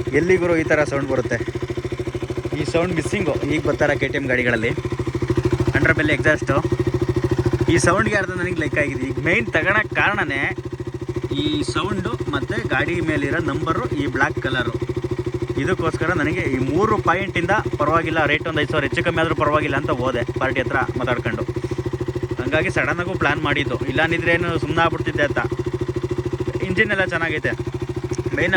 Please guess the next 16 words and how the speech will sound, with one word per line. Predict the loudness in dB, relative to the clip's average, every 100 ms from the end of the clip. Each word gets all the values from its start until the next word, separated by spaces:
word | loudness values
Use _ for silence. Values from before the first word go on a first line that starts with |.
| 2
ಕೆ | 0
ಟಿ | 0
ಎಮ್ | -2
ಅಲ್ಲಿ | -2
ಚೆಕ್ | 0 0
ಮಾಡ್ಬೇಕಾಗಿರೋದು | 0 0 0 0 -2
ಹೆಂಗ್ | -2
ಗೊತ್ತಾ, | -2 -2 -2
ಎಲ್ಲರೂ | -4 -4 -4 -4
ಲೀಕೇಜ್ | -4 -2
ಪ್ಯಾಕೇಜ್ | -2 0 0
ಐತಾ | 0 0
ಅಂತ. | 0 -2 -2 -2 -2 0
ಲೀಕೇಜ್ | 0 0 -2
ಇದ್ರೆ | -4
ಗೊತ್ತಾಗ್ಬಿಡ್ತದೆ, | 0 0 0 0 2